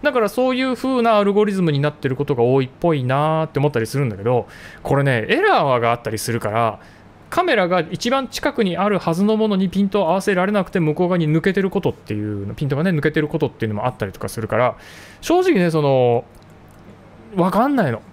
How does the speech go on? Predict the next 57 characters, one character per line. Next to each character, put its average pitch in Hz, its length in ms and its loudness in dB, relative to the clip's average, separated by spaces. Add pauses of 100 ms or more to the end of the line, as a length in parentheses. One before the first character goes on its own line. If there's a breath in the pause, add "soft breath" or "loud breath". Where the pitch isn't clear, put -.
(200)
<laughs> 151 600 -2
わ 165 80 0
か 254 120 0
ん 254 40 -2
な 214 60 2
い 170 40 2
質 - 100 -6
問 143 100 0
も 131 60 -2
全 135 140 0
然 156 140 2
あ 131 60 2
り 123 80 0
ま 117 80 0
す。 - 180 -12 (400 loud breath)
っ - 40 -20
て 165 60 0
い 160 40 2
う 156 40 -2
こ 165 100 -2
と 120 100 -2
で 104 60 -2
で 95 80 -10
す - 80 -16
ね、 107 100 -6
世 143 100 0
の 190 80 0
中 151 320 0
わ 135 140 0
か 185 80 -2
ら 190 80 0
な 170 100 0
い 151 60 -2
こ 165 100 -6
と 160 100 -2
の 143 80 0
方 156 200 0
が 120 240 0 (440 loud breath)
多 151 220 4
い 113 300 -2
よ 147 240 4
っ - 20 0
て - 240 -8
い 123 120 0
う 127 80 -2
こ 123 100 -4
と 117 80 -6
の 101 100 -4
実 104 240 -4
例 110 80 0
で 107 80 -2
し - 60 -8
た 101 80 -12
ね。 101 200 -6 (580 loud breath)
で、 190 100 0
僕 226 220 2
は、 349 340 2